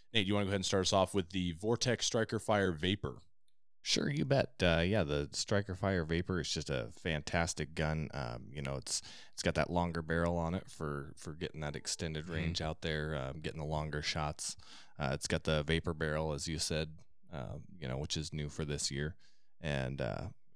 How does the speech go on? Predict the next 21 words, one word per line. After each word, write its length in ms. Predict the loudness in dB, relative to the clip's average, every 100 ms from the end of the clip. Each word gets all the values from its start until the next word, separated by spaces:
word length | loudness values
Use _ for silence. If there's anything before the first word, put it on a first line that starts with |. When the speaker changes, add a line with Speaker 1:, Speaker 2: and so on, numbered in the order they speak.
| -12 -2
Speaker 2:
yeah, 200 | -2 0
just 240 | -6 -4
a 100 | -2
really 480 | -2 -2 0 0 -4 -6
solid, 580 | 0 2 2 0 -2 -2
uh, 280 | -2 -2 -6 -12 -16 -10
uh, 200 | -6 -6 -6 -10 -16 -18 -16 -18 -12 -4
muzzleloader, 480 | -2 0 0 0 0
I 60 |
would 160 | -2 -2
say, 220 | 0 0
for, 340 | -2 -4 -4 -8 -12 -14 -12
for 80 | -6
those 340 | -4 -4 -6 -6
mid 360 | -6 -6 -6
to, 320 | -4 -2 -4 -6
to 100 | -6
long 260 | -4 -4 -4
range 240 | -8 -6
shots. 460 | -6 -6 -8 -14 -14 -10
Speaker 1:
Yeah, 240 | -2 0